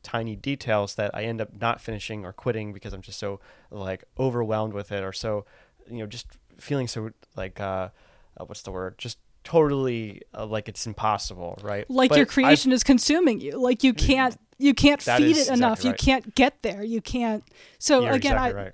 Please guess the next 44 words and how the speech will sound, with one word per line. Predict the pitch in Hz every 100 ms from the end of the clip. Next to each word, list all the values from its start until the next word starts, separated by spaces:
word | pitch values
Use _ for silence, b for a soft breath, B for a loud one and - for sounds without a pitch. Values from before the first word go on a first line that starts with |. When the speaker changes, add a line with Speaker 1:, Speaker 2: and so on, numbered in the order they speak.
| -
Speaker 2:
that's, | 247 240 - - -
uh, | - - -
that's | 220 262 269 254
why | 277 277
I | 247
feel | - 254 247
like, | 233 220 214 - b b b _
you | 254
know, | 240
surface | 214 311 320 339 294
level, | 240 214 214 208 b b b _
uh, | - - - - - -
again, | 233 202 185
sounds | - 226 202
very | 214 202
pretentious | 208 214 208 196
to | 190
be | 220
like, | 220 220 -
"Well, | 254 254 254
you | 240
know, | 262
if | 247
you | 302
look | 349
at | 302
it | -
surface | - 277 302 294 -
level, | 220 202 208
it's | 214
about | 226 233 226
the | 214
phone, | - 247 226 202
but | 214
really | 214 262 381 247 226
it's | 240 269
about | 226 240 233 214 B B
Speaker 1:
<laughs> | B B
Speaker 2:
the | - 240
creator," | - 262 277 277 202
or | 208 226
whatever. | 240 240 240
But, | 294
like, | 330 320